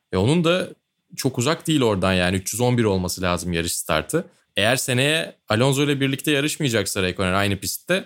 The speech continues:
bu rekor çok kısa süre içerisinde Alonso'yu da geçebilir. Ama senin de söylediğin gibi uzun vadede Max Verstappen o rekoru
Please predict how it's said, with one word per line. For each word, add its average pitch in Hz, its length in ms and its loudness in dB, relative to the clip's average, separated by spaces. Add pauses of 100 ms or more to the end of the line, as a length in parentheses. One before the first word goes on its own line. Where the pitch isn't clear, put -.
(100)
bu 131 80 0
rekor 135 260 0
çok - 200 -8
kısa - 180 -6
süre 139 180 -4
içerisinde 147 460 -2
Alonso'yu 143 420 0
da 139 60 0
geçebilir. 110 460 -4 (260)
Ama 127 160 2
senin 143 220 0
de 135 60 -2
söylediğin 135 380 -2
gibi 104 160 -4
uzun 110 320 0
vadede 120 440 0 (280)
Max 101 360 -2
Verstappen 135 540 -2 (320)
o 107 140 0
rekoru 107 480 0